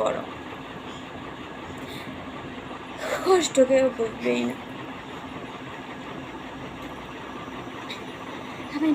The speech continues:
ভাবতেও পারিনি আমাদের বাড়িতে এত অশান্তি হবে,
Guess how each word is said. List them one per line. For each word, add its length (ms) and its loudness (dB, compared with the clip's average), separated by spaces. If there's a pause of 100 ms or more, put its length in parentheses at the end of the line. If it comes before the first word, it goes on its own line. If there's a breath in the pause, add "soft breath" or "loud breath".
ভাবতেও 520 6
পারিনি 340 6 (200)
আমাদের 300 4
বাড়িতে 280 10 (120)
এত 140 0 (200)
অশান্তি 440 2 (100)
হবে, 240 2